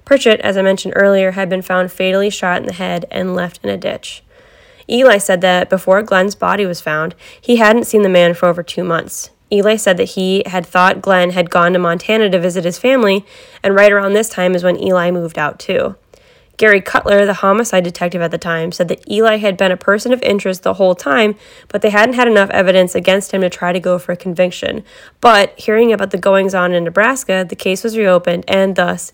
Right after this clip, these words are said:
Eli Stutzman was brought in for trial. On July thirty-first, nineteen eighty-nine, Eli Stutzman was found guilty of murder and sentenced to forty years in prison. This conviction, in some ways,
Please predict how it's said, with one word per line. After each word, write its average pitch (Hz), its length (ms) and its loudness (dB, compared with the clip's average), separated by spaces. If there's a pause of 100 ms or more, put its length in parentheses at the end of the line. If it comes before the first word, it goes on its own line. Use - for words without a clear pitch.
Eli 196 280 2
Stutzman 185 400 -6
was 175 120 -6
brought 160 260 0
in 160 100 -6
for - 120 -16
trial. - 440 -4 (680)
On 214 120 2
July 196 280 2
thirty-first, 196 640 0
nineteen 185 320 0
eighty-nine, 185 460 -4 (400)
Eli 233 240 6
Stutzman 196 460 -2
was 180 140 -2
found 175 260 -4
guilty 185 300 0
of 202 120 -2
murder 175 300 0
and 170 120 -2
sentenced 170 420 -6
to 180 60 -4
forty 175 320 0
years 170 220 -2
in 160 80 -10
prison. - 460 -10 (260)
This 185 160 -2
conviction, 185 560 0
in 190 140 -4
some 185 240 0
ways, 175 280 2